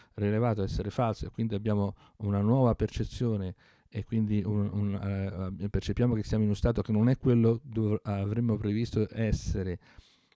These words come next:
in base al piano che avevamo sintetizzato. A questo punto abbiamo il quadro di qual è lo stato attuale, lo prendiamo lo stato attuale come nuovo stato iniziale, ricon-, ri-, ri-, al volo riconcepiamo un nuovo piano per pro-,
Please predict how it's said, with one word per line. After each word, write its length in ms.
in 120
base 280
al 80
piano 180
che 80
avevamo 180
sintetizzato. 600
A 60
questo 260
punto 400
abbiamo 300
il 100
quadro 440
di 200
qual 180
è 80
lo 100
stato 220
attuale, 640
lo 140
prendiamo 560
lo 80
stato 300
attuale 440
come 220
nuovo 300
stato 320
iniziale, 560
ricon-, 400
ri-, 320
ri-, 400
al 140
volo 520
riconcepiamo 640
un 80
nuovo 220
piano 300
per 80
pro-, 180